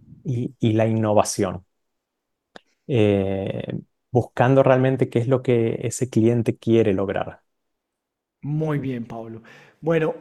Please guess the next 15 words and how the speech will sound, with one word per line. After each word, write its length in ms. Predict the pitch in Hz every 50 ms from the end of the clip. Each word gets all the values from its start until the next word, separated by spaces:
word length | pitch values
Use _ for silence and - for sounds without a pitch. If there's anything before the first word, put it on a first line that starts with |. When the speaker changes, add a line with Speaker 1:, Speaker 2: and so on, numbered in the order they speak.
| -
Speaker 2:
hablemos 720 | - 147 151 156 156 156 165 165 165 170 180 196 190 190 233
entonces, 880 | 233 220 196 - 185 170 160 156 151 - 170 175 180 180 175 - - -
tú, 140 | - 156 -
tú 160 | - - 156
ya 140 | 151 175 175
nos 140 | 202 202
llevas 300 | 185 208 196 190 196 185
paso 340 | 196 - 190 180 160 - 190
a 100 | 185 185
paso, 500 | - 185 156 135 - - 139 131 131 - _ _ _ _ _ _ _ _ _ _ _ _ _ _ _ _ _ _ _ _ _
pero 540 | - 165 160 156 143 151 143 139 147 - -
tú 100 | - 151
nos 140 | 156 165 165
decías 420 | 165 196 165 - - 151 139 139
entonces, 640 | 170 175 175 - 147 135 120 151 160 - - - _